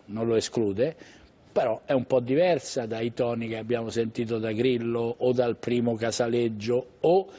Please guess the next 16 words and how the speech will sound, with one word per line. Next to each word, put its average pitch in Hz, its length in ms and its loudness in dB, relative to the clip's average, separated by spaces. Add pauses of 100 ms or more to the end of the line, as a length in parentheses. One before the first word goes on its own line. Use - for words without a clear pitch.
(200)
da 117 260 0
altri 113 320 0
suoi 110 240 0
colleghi, 104 640 -2
e - 140 -8
questo 175 360 2
naturalmente 113 600 -2
dipende 107 340 -6
dalla 110 160 -2
persona, 107 500 0 (360)
ma 104 100 -8
forse 131 360 0
avete 110 260 -4
avuto 117 280 -4
anche 110 260 -8
un, 110 300 -8